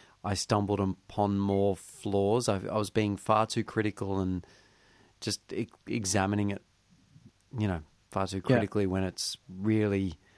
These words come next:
Speaker 1: I've always just liked, I've always just liked this album and probably didn't need to deep dive into it so much.
Speaker 2: Mm-hmm.
Speaker 1: Um, like, it was just, for me, it's just nicer on the surface than when you really dive in.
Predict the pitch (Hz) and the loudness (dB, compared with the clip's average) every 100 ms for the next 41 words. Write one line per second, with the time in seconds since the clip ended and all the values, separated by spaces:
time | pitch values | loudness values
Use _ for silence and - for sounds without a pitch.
0 | _ _ - 107 123 143 120 107 - _ | _ _ 0 2 2 2 -2 -4 -10 _
1 | _ _ _ _ - 92 92 - - - | _ _ _ _ -6 0 0 -2 -12 -14
2 | _ _ - 98 117 123 - 107 92 92 | _ _ -4 0 0 0 -4 -4 -2 -2
3 | - 101 95 - 90 87 78 78 - 95 | -2 -8 -6 0 0 0 -4 -8 -6 -6
4 | 85 - _ _ - 120 113 90 - 101 | -6 -12 _ _ -8 -2 -2 -4 -6 -2
5 | 117 104 117 110 113 117 98 - _ - | -2 -2 0 2 2 0 -4 -16 _ -20
6 | - _ _ _ - 98 92 - 107 101 | -20 _ _ _ -18 -16 -16 -4 -4 -2
7 | - 101 101 104 104 98 110 - _ _ | -2 0 2 0 -2 -2 -2 -2 _ _
8 | _ - - - 104 104 104 110 170 - | _ -10 -8 -2 2 2 4 2 0 -6
9 | - - - _ _ _ _ _ - 131 | -8 -8 -14 _ _ _ _ _ 0 2
10 | 143 165 _ - 95 92 92 92 82 - | 2 -2 _ 0 2 4 2 0 -4 -14
11 | _ _ _ _ _ _ _ _ _ - | _ _ _ _ _ _ _ _ _ -2
12 | 117 113 104 95 - - 110 113 104 - | -2 0 -2 0 -2 2 4 4 2 0
13 | 98 107 98 98 - 101 95 90 98 95 | 0 2 2 2 2 2 2 0 2 0
14 | 90 104 - 95 95 92 92 90 92 92 | -2 -6 -4 -2 0 0 0 0 0 2
15 | 87 85 95 120 | 0 -2 -4 -4